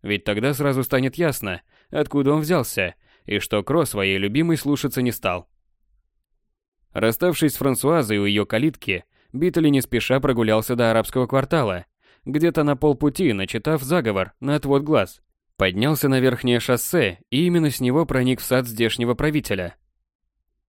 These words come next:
Несмотря на ночь, здесь почти ничего не изменилось. Играла музыка. Вокруг бассейна светильники мигали разными цветами. Девушки купались и смеялись, пили какие-то напитки – общались с молодыми людьми спортивного вида.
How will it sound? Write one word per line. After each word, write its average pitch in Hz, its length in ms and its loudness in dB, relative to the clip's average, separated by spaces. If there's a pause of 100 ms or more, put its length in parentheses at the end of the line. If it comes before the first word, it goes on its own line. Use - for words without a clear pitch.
(120)
Несмотря 117 520 0
на 143 120 2
ночь, 160 380 0
здесь 139 380 0
почти 139 320 0
ничего 110 360 0
не 113 140 0
изменилось. 127 600 -2 (260)
Играла 110 380 0
музыка. 110 560 -2 (400)
Вокруг 101 420 0
бассейна 147 480 2
светильники 127 640 -2
мигали 104 360 0
разными 120 360 0
цветами. 120 640 -2 (200)
Девушки 156 460 0
купались 127 520 0
и 135 60 0
смеялись, 147 600 -2 (240)
пили 104 240 0
какие-то 110 440 0
напитки – 120 580 -4 (320)
общались 151 460 0
с - 60 -8
молодыми 127 400 2
людьми 123 320 0
спортивного 120 580 -2
вида. 123 400 -4